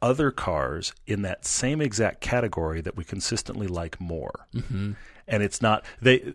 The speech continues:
Speaker 1: the
Speaker 2: And
Speaker 1: car
Speaker 2: you'll hear those themes from us,
Speaker 1: Exactly.
Speaker 2: certainly.
Speaker 1: And the car you're talking about is the B plus car, and there's a car in that category that's an A student.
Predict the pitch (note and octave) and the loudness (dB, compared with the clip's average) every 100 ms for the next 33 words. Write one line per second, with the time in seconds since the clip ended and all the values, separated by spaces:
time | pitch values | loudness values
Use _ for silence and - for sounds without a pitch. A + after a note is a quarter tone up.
0 | - A#2+ G#3+ A#3+ C3+ - D#3 B2+ - G2 | -4 4 8 10 12 12 12 8 6 4
1 | E2+ - G#2+ F2+ F#2+ D3 F#3+ D3+ F#2+ C3 | 2 0 0 0 2 6 8 8 8 4
2 | C#3 - F#3 E3 D#3 - D#3 D3+ B2+ G2+ | 4 6 6 6 4 4 2 4 2 4
3 | G#2 G2+ B2+ G#2+ F#2 F#2 B2 B2 - C3 | 2 2 2 2 2 4 4 4 2 0
4 | B2+ - E2+ B1 C#2+ - G#2 F#2 F#2 - | 0 -2 0 0 -2 -2 -2 -2 -2 0
5 | C3 B2+ A2+ G2+ A#2+ A2+ G#2 G2 F#2+ A2 | 4 4 2 2 4 4 6 4 4 0
6 | F#2 F2 - E2+ - - | -4 -4 -4 -6 -8 -18